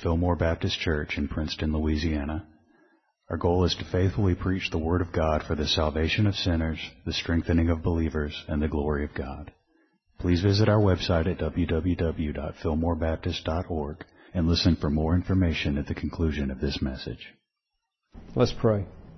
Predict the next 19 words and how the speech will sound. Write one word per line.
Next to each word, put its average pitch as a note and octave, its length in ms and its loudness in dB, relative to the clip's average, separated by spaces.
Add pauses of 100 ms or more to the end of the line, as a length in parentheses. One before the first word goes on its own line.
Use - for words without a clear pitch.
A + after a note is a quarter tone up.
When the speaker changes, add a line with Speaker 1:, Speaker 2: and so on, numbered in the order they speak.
(960)
Speaker 2:
Father, C#3 260 12
we B2+ 120 6
do B2+ 320 6 (140)
come C#3+ 200 8
again C#3+ 280 8
in B2 80 8
the A#2+ 80 6
name B2+ 240 6
of A2+ 80 2
Jesus, D3 600 4
and G2 140 -4 (2750)
come, D3 340 8
Lord, C#3 440 10 (260)
thanking C#3+ 380 6
you. D3 280 4 (1900)
Come C#3 160 6
again C3+ 280 6
asking C3+ 540 4
for C3 360 8